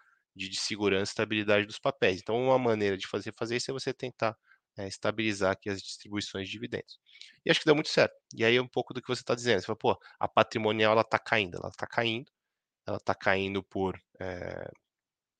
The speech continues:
por marcação a mercado. Então, se você vê uma reversão desse movimento da N T N B, você vê a reversão também da patrimonial. E também você tem a inflação que tá sendo distribuída, tá?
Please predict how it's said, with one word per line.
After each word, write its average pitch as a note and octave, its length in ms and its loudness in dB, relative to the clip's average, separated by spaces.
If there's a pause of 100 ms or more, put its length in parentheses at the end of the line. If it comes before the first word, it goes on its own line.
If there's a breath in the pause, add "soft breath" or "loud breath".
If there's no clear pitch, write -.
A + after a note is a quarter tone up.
(400)
por G#2 140 0
marcação G#2 500 2
a G2 60 0
mercado. G#2+ 400 6
Então, G#2 140 -4
se - 120 -10
você G2+ 160 -6
vê G2+ 160 2
uma G#2+ 140 4
reversão G#2+ 640 0
desse F#2+ 200 -8
movimento G2+ 380 -4
da G2 60 2
N F#2+ 80 -4
T - 80 -8
N G2+ 80 0
B, F#2+ 160 2
você G2 160 -2
vê G2+ 220 6
a A2 40 8
reversão G2 480 0
também G2 300 -6
da F2+ 100 -4
patrimonial. G2+ 640 -4 (440 loud breath)
E B2 60 -6
também A#2 280 8
você A#2+ 140 0
tem A#2+ 140 4
a A#2 40 6
inflação A2+ 520 4
que - 100 -16
tá G#2+ 100 0
sendo G#2 240 -4
distribuída, G#2 680 -8
tá? - 100 -20